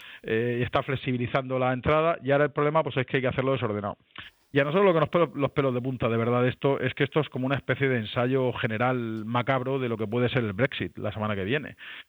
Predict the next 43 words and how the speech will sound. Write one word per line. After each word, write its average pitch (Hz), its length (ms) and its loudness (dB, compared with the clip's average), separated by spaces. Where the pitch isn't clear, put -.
Eh, 95 760 -4
el 104 100 -6
Brexit 127 360 -2
está 127 180 2
a 123 40 2
la 127 60 0
vuelta 127 220 -2
de 127 60 0
la 127 80 0
esquina, 175 600 2
no 123 240 -4
sabemos 127 240 -2
cómo 123 140 -6
están 127 180 -2
las 123 120 -2
negociaciones, 151 580 0
puede 131 220 0
haber 127 140 2
un 123 120 -4
Brexit 127 300 -2
duro, 151 280 2
y 120 140 2
esto 131 220 0
puede 131 240 4
ser, 131 140 0
como 127 220 -2
digo, 131 160 2
un 143 80 0
ensayo 123 320 -2
general 127 400 -2
de 139 80 0
lo 131 80 2
que 113 100 0
pase 113 220 -2
después. 123 400 -6
Y 113 120 -6
es 107 80 -6
un 117 100 -6
tema 123 300 -2
que 123 100 -4
nos 120 140 -6
preocupa 107 400 -4
enormemente. 101 640 -6